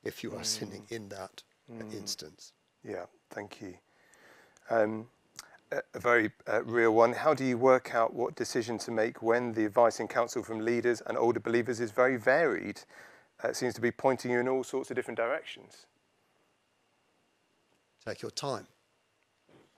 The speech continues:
Speaker 1: The, uh, varied advice, advice may, may clarify. It may not.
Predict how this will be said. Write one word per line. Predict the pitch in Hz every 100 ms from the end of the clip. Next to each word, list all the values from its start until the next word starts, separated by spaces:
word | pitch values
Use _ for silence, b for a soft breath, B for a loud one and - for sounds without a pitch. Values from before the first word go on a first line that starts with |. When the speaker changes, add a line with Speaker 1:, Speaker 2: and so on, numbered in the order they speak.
| _ _ _ _ _ _ _ _ _ _ _ _ _
Speaker 1:
The, | 113 104 104 98 - _
uh, | 117 101 - 117 -
varied | 123 120 113 - -
advice, | 92 110 107 104 - -
advice | 147 120 113 104 104 -
may, | 107 95 - -
may | 98
clarify. | - 101 82 - - - 147 - _ _ _ _ _ _ _ _
It | - -
may | 107 98 110
not. | 151 - 147 -